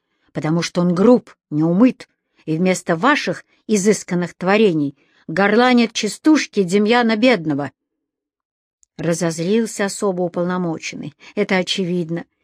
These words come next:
Я догадываюсь, на что именно. Неправильно истолковав фразу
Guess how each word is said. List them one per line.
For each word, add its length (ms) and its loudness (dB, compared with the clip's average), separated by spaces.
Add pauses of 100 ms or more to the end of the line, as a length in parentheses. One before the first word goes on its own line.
(560)
Я 220 4
догадываюсь, 680 4
на 120 0
что 200 0
именно. 680 -2 (840)
Неправильно 640 4
истолковав 840 -2
фразу 680 -6